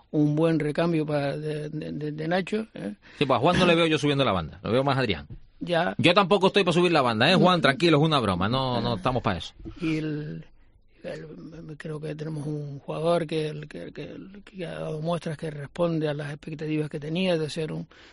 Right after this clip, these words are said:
Speaker 1: un baluarte en el ataque, en los tres puestos de ataque, que es cantero,
Speaker 2: Ujú.
Speaker 1: jugador rápido, competitivo, luchador. Yo creo que hay gente con, con buen, con buen perfil.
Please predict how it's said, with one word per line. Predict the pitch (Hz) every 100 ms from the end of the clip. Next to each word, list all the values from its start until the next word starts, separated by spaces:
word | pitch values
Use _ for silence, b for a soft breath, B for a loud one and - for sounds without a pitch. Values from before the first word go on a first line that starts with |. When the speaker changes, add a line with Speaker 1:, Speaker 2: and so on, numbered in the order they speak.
| B _
Speaker 1:
un | 165 156
baluarte | 147 147 165 160 156
en | 151
el | 147 139 143
ataque, | 147 165 175
en | 160
los | 139
tres | 156
puestos | - 143 151
de | 143
ataque, | 175 190 151
que |
es | 151
cantero, | 165 139 175 190 185 170 147
Speaker 2:
Ujú. | 139 135
Speaker 1:
jugador | 156 151 -
rápido, | 190 185 175 170 170
competitivo, | 165 156 170 156 151 185 190 185 175
luchador. | 156 147 156 160 185 185 190 B B B B B B _
Yo | 160 156
creo | 185
que | 214
hay | 202 170 151
gente | 156 151 156
con, | 165 151 151
con | 151 151 147
buen, | 147
con | - 156
buen | 156 151
perfil. | 143 160 202